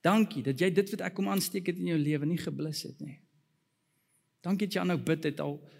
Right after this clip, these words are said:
al was jy nie op 'n plek waar jy gevoel het, "Ek is daar vir jou," nie. Dankie dat jy jou lig geskyn het, want jou lig is genoeg. En vandag kom die Here en hy vier elkeen van ons oor Kersfees.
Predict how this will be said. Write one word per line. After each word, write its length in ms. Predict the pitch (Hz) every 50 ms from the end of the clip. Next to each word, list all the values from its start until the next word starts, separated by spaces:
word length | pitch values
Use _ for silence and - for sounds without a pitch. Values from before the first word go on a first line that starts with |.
| - _ _ _ -
al 120 | - 151 156
was 160 | 175 165 -
jy 60 | 190 190
nie 140 | 190 185 165 - - - - - - - - -
op 120 | - 165
'n 60 | 156 160
plek 200 | 185 175 165 175
waar 100 | 170 151
jy 60 | 151 156
gevoel 240 | 147 - - 170
het, 120 | 156 143 143
"Ek 120 | 135 -
is 120 | 139 123 117
daar 220 | 131 135 135 120
vir 200 | - - - 107
jou," 100 | - 117
nie. 200 | - - _ _ _ _ _ _ _ _ _ _ _ _ _ _ _ _ _ _ _ _ _ _ _ _ - -
Dankie 320 | 175 196 208 185 - 208
dat 80 | 180 156
jy 80 | 180
jou 100 | 180 170
lig 240 | 160 160 165 - -
geskyn 440 | - 139 - - - - 143 135 131
het, 140 | 127 120 -
want 140 | 135 120 117
jou 380 | 139 160 196 220 214 202 - - - - - _ _ - 123
lig 560 | 127 156 180 175 160 - - - - - - _ _ _ _ _ _ -
is 540 | 156 156 147 - - - - - - - - _ _ _ _ _ _ _ _ _ - -
genoeg. 580 | 120 117 110 107 104 - - - - - _ _ _ _ _ _ _ _ _ _ _ _ _ _ _ _ _ _ _ _ _ _ _ _ _ _ _ _ _ _ - 139
En 60 | 147
vandag 520 | - 160 147 135 160 180 185 165 - -
kom 220 | - 185 185 185 175
die 200 | 170 156 123 117
Here 180 | - - - - - - _ _ _ _ _ _ _ _ _ _ _ _ - - _ -
en 100 | 135 131
hy 100 | 135 135
vier 380 | - - - 185 170 165 - 113
elkeen 280 | 117 110 - 117 107 101
van 160 | - 110 107 104
ons 140 | 101 -
oor 80 | 110 -
Kersfees. 720 | - 92 - - - - - - - - - - - -